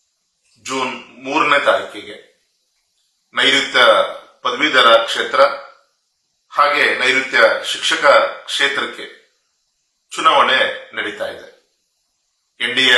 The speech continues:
ಅಭ್ಯರ್ಥಿಯಾಗಿ ಸನ್ಮಾನಿಸಿದ ಡಾಕ್ಟರ್ ಧನಂಜಯ ಸರ್ಜಿ ಅವರು ಪದವೀಧರ ಕ್ಷೇತ್ರಕ್ಕೆ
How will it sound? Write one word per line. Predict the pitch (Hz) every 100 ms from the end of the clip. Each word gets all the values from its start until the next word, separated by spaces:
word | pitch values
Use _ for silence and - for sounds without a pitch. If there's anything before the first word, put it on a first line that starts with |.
| 113
ಅಭ್ಯರ್ಥಿಯಾಗಿ | 127 131 127 127 123 123 147 - - _ _ _ _ -
ಸನ್ಮಾನಿಸಿದ | 127 120 117 117 117 113
ಡಾಕ್ಟರ್ | 113 120 117
ಧನಂಜಯ | 113 117 117 -
ಸರ್ಜಿ | - - 170
ಅವರು | - - - - _ _ 123
ಪದವೀಧರ | 117 117 117 117 117
ಕ್ಷೇತ್ರಕ್ಕೆ | 131 107 117 123 156